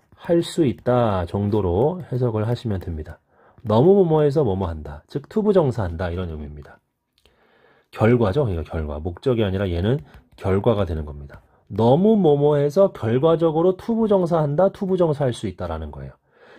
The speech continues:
그러니까 so as to를 붙였으면 목적이고 띄어져, 떨어져서, 들여서 쓰면은 결과가 되는 거죠. 이해되셨죠? 자, 그러면은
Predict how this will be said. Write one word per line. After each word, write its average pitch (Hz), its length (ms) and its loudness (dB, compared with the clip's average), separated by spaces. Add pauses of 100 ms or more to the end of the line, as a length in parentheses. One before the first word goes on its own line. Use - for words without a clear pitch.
그러니까 165 100 2
so 220 420 6
as 160 340 0
to를 180 320 -2
붙였으면 175 840 0
목적이고 127 800 -2 (340)
띄어져, 196 540 4
떨어져서, 185 500 4 (260)
들여서 147 300 0
쓰면은 139 600 0
결과가 120 420 2
되는 82 200 -4
거죠. 73 220 -14 (920)
이해되셨죠? 117 560 2 (200)
자, 87 240 -6
그러면은 131 640 2